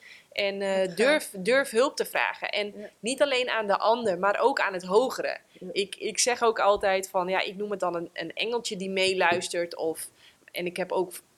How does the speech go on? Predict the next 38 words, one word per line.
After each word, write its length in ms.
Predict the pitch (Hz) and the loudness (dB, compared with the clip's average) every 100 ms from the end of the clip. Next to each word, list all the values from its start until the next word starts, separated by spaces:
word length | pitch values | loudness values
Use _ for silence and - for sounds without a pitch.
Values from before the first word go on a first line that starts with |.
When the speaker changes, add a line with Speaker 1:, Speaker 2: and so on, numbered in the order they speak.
| - | -10
Speaker 1:
weet 240 | 180 175 | -4 -4
je, 100 | 196 | -4
van 160 | 185 180 | -6 -8
die 100 | 165 | -2
stemvork. 680 | - 185 196 202 - 143 143 | 0 0 -2 -4 -4 -4 -2
Ja, 340 | 156 151 139 - _ - | 0 0 0 -6 _ -12
i-, 360 | 117 - 180 | -8 -6 -8
het 140 | 190 - | -6 -4
verbaast 440 | 185 175 202 226 | 0 4 4 2
mij 120 | 160 | -2
gewoon 280 | 160 165 147 | -2 -2 -2
niet 120 | 147 | -4
meer, 200 | 151 147 | -8 -6
want 180 | 151 151 | -4 -6
ik 100 | 165 | -6
heb 160 | 180 190 | -6 -6
ook 120 | 185 | -6
honderd 340 | 170 170 156 | -8 -8 -8
van 120 | - 151 | -6 -6
dat 160 | 143 | -6
soort 200 | - - | -6 -6
voorbeelden. 500 | - 233 180 151 151 | -2 0 0 -4 -2
Maar 260 | 165 180 175 - - - | 0 0 -2 -12 -20 -10
het 160 | 180 160 | -8 -4
begint 500 | 185 - 254 233 180 | -4 0 0 0 -2
wel 520 | 165 220 226 196 233 233 | 2 6 8 6 4 0
met 200 | 190 190 | -2 0
hulp 300 | 190 269 - | -2 -2 -4
vragen, 440 | - - - - - _ | -4 -4 -4 -8 -10 _
Speaker 2:
Ja. 100 | 202 185 | -8 -6
Speaker 1:
met 160 | 190 - | -2 4
uitreiken, 840 | 214 247 196 147 139 165 156 117 _ _ | 4 4 2 0 0 -4 -4 -4 _ _
Speaker 2:
Ja. 80 | 196 | -4
Speaker 1:
met 380 | 190 185 - - _ _ | -2 -2 -6 -14 _ _
Speaker 2:
Duidelijk 520 | 240 226 233 208 196 | 6 6 6 4 0
maken 380 | 180 175 160 180 | 2 2 2 0
wat 200 | 175 180 | -2 -2
je, 280 | 185 180 | 0 0